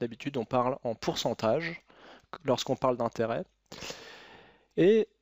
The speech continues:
on parle en pourcentage d'intérêt annuel. Donc, si j'emprunte cent euros à dix pour cent d'intérêt annuel, au bout d'un an, je devrais non seulement rembourser le principal,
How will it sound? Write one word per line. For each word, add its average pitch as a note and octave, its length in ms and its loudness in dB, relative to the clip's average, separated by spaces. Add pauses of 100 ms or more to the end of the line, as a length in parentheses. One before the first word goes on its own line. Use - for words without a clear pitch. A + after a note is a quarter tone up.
(100)
on C3+ 120 -4
parle E3 280 2
en C#3 60 2
pourcentage D3+ 720 2
d'intérêt C#3 440 2
annuel. D3 480 0 (1120)
Donc, E3 420 0
si - 220 0
j'emprunte F#3+ 420 2
cent - 300 0
euros D#3+ 400 2 (160)
à B2 260 4
dix B2+ 220 -4
pour - 240 -2
cent D3 340 -2 (120)
d'intérêt B2+ 480 2
annuel, B2 500 0 (640)
au F3 100 6
bout G3 200 -4
d'un C#3 260 4
an, D3+ 240 -2 (180)
je - 140 -2
devrais D3 260 4
non F#3 140 0
seulement F#3 340 2
rembourser D3+ 720 2 (160)
le A2+ 100 0
principal, C#3+ 760 2